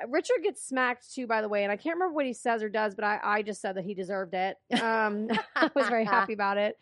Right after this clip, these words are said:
Speaker 1: And, um, then also that's when Marion, I think she, she faints 'cause she comes over at one point, and I think that's when she sees him, and then she faints, and <laughs> Richard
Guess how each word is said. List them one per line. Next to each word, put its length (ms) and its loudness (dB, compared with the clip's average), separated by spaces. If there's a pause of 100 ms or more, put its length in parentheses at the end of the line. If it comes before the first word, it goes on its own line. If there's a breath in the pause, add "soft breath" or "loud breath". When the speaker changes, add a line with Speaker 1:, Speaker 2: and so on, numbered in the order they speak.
(640 loud breath)
Speaker 1:
And, 600 2 (120)
um, 560 2 (540)
then 240 2
also 460 4
that's 260 0
when 120 -2
Marion, 320 0
I 80 0
think 180 -4
she, 400 -6 (180)
she 360 -10 (160)
faints 640 -4
'cause 240 -6
she 100 -10
comes 180 -2
over 400 0
at 120 -4
one 180 -4
point, 280 -6
and 100 -2
I 80 2
think 240 -8
that's 240 2
when 100 -6
she 220 -10
sees 340 -8
him, 220 -8
and 100 -6
then 160 -2
she 160 -10
faints, 320 -6
and 80 -8
<laughs> 80 0
Richard 240 -10